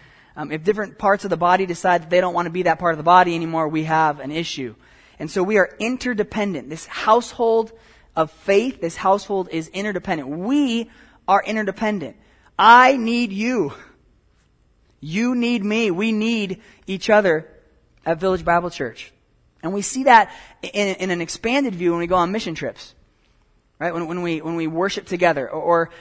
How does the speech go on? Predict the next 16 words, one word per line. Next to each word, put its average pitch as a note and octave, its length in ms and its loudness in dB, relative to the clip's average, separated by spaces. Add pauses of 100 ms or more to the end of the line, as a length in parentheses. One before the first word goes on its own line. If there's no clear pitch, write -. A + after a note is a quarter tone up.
(140)
um, D3+ 260 -2
when E3 200 -8
Amy F#3+ 220 -4
and G3 80 -2
I F#3 80 0
lived F3+ 180 0
in D#3 80 -6
Israel F3+ 320 -4
for F3+ 180 -8
a F3+ 60 -6
semester, F3+ 480 -8 (220)
we D#3+ 80 -4
worshiped F#3 320 -2
at E3+ 80 0
a D#3 40 -2
church F3 460 -4